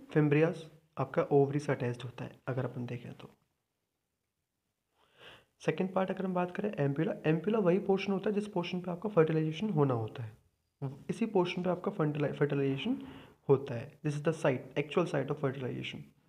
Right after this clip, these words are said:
ठीक है ना, Widest part होता है क्योंकि ये किसका,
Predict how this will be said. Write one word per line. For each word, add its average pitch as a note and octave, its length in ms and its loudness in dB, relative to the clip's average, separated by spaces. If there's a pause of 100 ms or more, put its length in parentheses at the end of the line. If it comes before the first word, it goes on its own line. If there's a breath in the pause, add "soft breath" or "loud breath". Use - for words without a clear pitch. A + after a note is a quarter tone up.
(320)
ठीक D#3 120 -6
है F#3+ 60 -4
ना, A#3+ 80 -4
Widest D#3 460 4
part D#3 180 4
होता C#3+ 160 2
है E3+ 40 0
क्योंकि E3 260 -4
ये E3+ 180 0
किसका, E3 360 -6